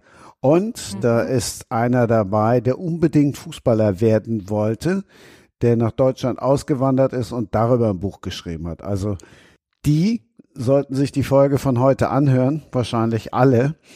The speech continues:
Speaker 1: und haben dann auch irgendwie irgendwo ein Erfolgsrezept.
Speaker 2: Ich muss jetzt noch was sagen, ne? Also, äh, meine kleine Tochter, die ruft ja schon unten immer Mama,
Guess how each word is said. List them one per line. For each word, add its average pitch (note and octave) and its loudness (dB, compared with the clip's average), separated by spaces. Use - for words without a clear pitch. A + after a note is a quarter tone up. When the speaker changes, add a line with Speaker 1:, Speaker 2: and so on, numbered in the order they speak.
Speaker 1:
und A#2+ 0
haben A#2+ 0
dann B2 2
auch A#2+ -2
irgendwie A#2 2
irgendwo A#2 0
ein A2+ 0
Erfolgsrezept. - -2
Speaker 2:
Ich A#3+ -4
muss E4+ -2
jetzt A3 -2
noch G#4 0
was G#3+ 0
sagen, F#3 -4
ne? D#4 -2
Also, B3 0
äh, G#3 2
meine G#3 -2
kleine A#3+ 0
Tochter, B3+ -2
die B3+ -4
ruft B3+ -6
ja A3+ -2
schon G#3+ -8
unten A3 -6
immer G3+ -2
Mama, A3 -2